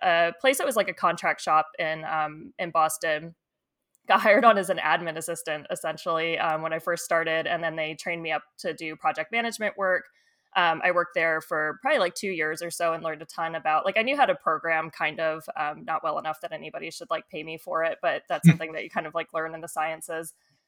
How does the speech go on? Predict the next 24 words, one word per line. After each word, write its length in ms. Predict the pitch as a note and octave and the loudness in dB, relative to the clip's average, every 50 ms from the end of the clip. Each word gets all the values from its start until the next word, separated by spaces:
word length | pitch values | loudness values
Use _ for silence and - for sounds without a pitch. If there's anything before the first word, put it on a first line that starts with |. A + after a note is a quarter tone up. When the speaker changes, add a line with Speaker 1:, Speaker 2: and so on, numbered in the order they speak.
| _ _ - | _ _ 0
Speaker 1:
Um, 240 | F#3+ F3 E3 D#3+ D#3+ | 2 2 2 2 0
and 80 | E3 | -2
it 40 | E3 | -4
was 100 | E3 E3+ | -2 -2
something 400 | - F3+ E3 E3 E3+ D#3+ D3+ - - | -2 -4 -4 -4 -6 -8 -8 -4 -2
I've 160 | F3 E3+ D#3 | 0 0 2
always 220 | D#3+ D#3 D#3 D3+ | 0 -2 -2 -4
been 140 | - E3 D#3 | -6 -8 -8
interested 460 | D#3 D#3 - D3+ D#3 D#3 - E3 D3+ | -10 -8 -6 -6 -4 -4 -6 -8 -10
in, 120 | D#3 D#3+ - | -12 -12 -14
computers 640 | - E3 - - D#3+ - D#3 D#3 D#3 C#3 - - | -16 -18 -16 -12 -10 -8 -8 -8 -8 -8 -10 -10
and, 260 | D3 D#3 D3+ - - - - | -10 -10 -12 -14 -18 -12 -8
and 180 | - E3+ D#3+ D#3+ | -8 -6 -6 -6
technology 640 | - D#3+ - D#3 D3+ D3+ D#3 D#3 - D#3 D3+ D#3 - | -8 -10 -8 -6 -6 -6 -6 -6 -8 -10 -10 -10 -12
and, 200 | - - G2 - _ _ _ _ _ _ - - | -12 -14 -16 -20 _ _ _ _ _ _ -8 -4
uh, 180 | D3+ C#3 - D3+ | -4 -4 -4 -4
games 440 | C#3+ - D#3+ D3 D3+ D3+ D3+ D3+ | -6 -6 -6 -6 -6 -8 -8 -10
and, 240 | D#3+ D#3 D#3 D#3 - - | -10 -10 -10 -10 -12 -12
and 140 | D#3+ D#3 | -12 -8
programming 480 | - D#3 D3+ D#3 D#3 D3+ D#3 D#3+ E3 E3+ | -6 -6 -4 -2 -4 -4 -4 -6 -10 -12
and 80 | E3+ - | -12 -12
things 220 | - E3 D#3+ - | -12 -12 -10 -10
like 160 | E3 D#3 - | -10 -6 -2
that. 240 | E3+ D#3 D3+ - - | 0 0 0 -2 -4